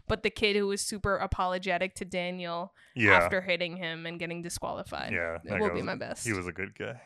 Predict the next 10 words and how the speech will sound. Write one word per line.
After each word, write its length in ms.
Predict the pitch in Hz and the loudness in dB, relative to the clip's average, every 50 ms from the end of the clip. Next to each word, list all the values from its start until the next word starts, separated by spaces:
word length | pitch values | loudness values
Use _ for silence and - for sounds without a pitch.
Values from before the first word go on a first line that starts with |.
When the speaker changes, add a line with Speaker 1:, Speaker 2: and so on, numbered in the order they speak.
| - _ | -20 _
Speaker 1:
Yeah. 200 | - 220 - - - - - - _ _ _ _ - | -14 -14 -14 -14 -16 -20 -20 -20 _ _ _ _ 0
Speaker 2:
All 60 | 98 95 92 | 2 4 4
right, 100 | 95 104 | 2 4
my 160 | 110 107 110 | 4 6 6
last 400 | 113 113 113 113 117 110 - - | 6 8 8 6 6 4 2 0
one 300 | 127 117 120 120 117 110 | 2 4 4 4 2 0
was 200 | 104 101 98 95 92 | 0 0 0 0 0
best 340 | - 104 101 - - - | 0 0 0 0 -4 -4
worst 240 | 104 101 95 - - - | -2 -2 -2 -2 -4 -8
outfit. 340 | 98 95 - - _ - 104 | -8 -8 -8 -10 _ -16 -16